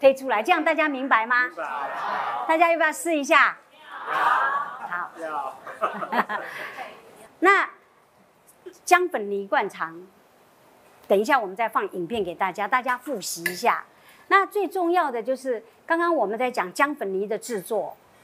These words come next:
Speaker 1: 然后用姜粉泥按推，因为哦，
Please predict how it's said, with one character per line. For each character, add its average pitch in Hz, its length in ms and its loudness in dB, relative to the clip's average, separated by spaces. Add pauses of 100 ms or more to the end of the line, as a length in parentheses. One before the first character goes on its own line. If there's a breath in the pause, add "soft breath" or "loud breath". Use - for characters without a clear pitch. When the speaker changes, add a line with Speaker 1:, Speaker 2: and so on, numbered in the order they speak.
(180 soft breath)
Speaker 1:
然 226 140 4
后 311 120 2
用 294 300 -2
姜 311 240 2
粉 214 140 -4
泥 180 140 -2
按 226 260 0
推， 202 320 -6 (480 soft breath)
因 294 140 2
为 302 200 6
哦， 180 220 0